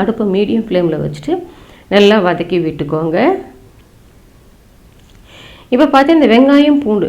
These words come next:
நல்லாவே வதங்கி வந்துருச்சு. இந்த அளவுக்கு நல்லா வதங்கி வந்துடணும். இப்ப இதில் நம்ம அரைச்சு வச்சிருந்த அந்த மிளகாய் பேஸ்ட்டை சேர்த்துக்கோங்க. இப்ப மிளகாய் பேஸ்ட்டை சேர்த்துட்டு,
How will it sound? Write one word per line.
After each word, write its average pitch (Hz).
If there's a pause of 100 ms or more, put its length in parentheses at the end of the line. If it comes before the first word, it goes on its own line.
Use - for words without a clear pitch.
நல்லாவே 208 (120)
வதங்கி 190
வந்துருச்சு. 170 (120)
இந்த 233
அளவுக்கு 233
நல்லா 185
வதங்கி 170
வந்துடணும். 165 (1120)
இப்ப 285
இதில் 254
நம்ம 220
அரைச்சு 220
வச்சிருந்த 208
அந்த 202
மிளகாய் 190
பேஸ்ட்டை 165
சேர்த்துக்கோங்க. 160 (1700)
இப்ப 320
மிளகாய் 285
பேஸ்ட்டை 196 (100)
சேர்த்துட்டு, 185